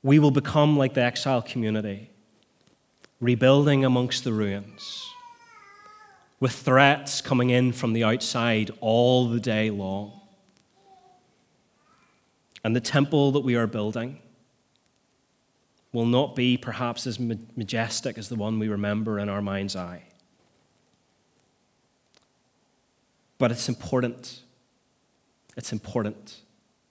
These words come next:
I don't say all this just to discourage you this morning. I, I don't say all this just to be depressive. Because if you'll notice in this passage, the people of God were rebuilding the temple.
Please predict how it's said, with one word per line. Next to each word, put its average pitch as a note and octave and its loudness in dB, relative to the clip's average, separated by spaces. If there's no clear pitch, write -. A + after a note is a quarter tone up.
I C#3+ -2
don't D3+ 6
say D#3+ 4
all C3+ 10
this B2+ 2
just - -2
to C#3 -4
discourage B2 0
you C3+ 2
this B2+ -4
morning. C3+ 0
I, A2+ -6
I A2 -4
don't A#2 -4
say C3 -6
all A2 -2
this A2+ -4
just - -8
to A2+ -8
be A2+ -2
depressive. A#2 -4
Because D#3 4
if C#3+ 4
you'll D3+ 8
notice E3 6
in D#3+ 4
this D3 2
passage, A#2+ -2
the C3+ 0
people D#3 4
of C#3 2
God C#3+ 8
were C3+ 4
rebuilding C3 2
the A#2+ -2
temple. A2+ -4